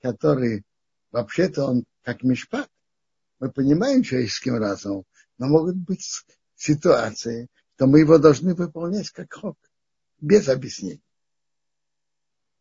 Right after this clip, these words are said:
Почитание родителей. Это потому, что они столько заботились о нас, столько бессонных ночей прошли за нас,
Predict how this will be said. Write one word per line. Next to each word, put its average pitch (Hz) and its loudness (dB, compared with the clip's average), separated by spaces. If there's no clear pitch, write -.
Почитание 156 6
родителей. 113 2
Это 180 -8
потому, 156 4
что 160 2
они 143 6
столько 135 -6
заботились 104 -8
о 104 -6
нас, 90 -6
столько 170 6
бессонных 143 8
ночей 131 4
прошли 117 -4
за 110 -4
нас, 104 -4